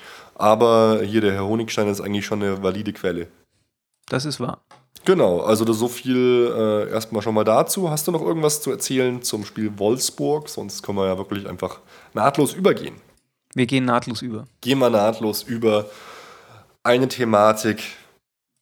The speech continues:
Speaker 1: die groß hochgekocht ist. Robert Lewandowski. Anscheinend,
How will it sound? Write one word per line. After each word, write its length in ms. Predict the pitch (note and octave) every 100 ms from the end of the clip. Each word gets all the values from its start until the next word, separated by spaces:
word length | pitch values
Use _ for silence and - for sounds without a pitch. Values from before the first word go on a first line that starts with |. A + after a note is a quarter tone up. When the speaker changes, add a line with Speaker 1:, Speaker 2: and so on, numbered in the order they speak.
| -
Speaker 1:
die 140 | A2
groß 380 | G#2 G2+ G2 -
hochgekocht 680 | F#2+ - F2+ - E2+ - -
ist. 320 | F2+ - F2+
Robert 460 | F2+ B2 A#2 G2
Lewandowski. 800 | F#2 F#2 F#2 F2 F2 - - F#2+
Anscheinend, 960 | - G2+ - A2+ A#2+ D3 D3 D3+ -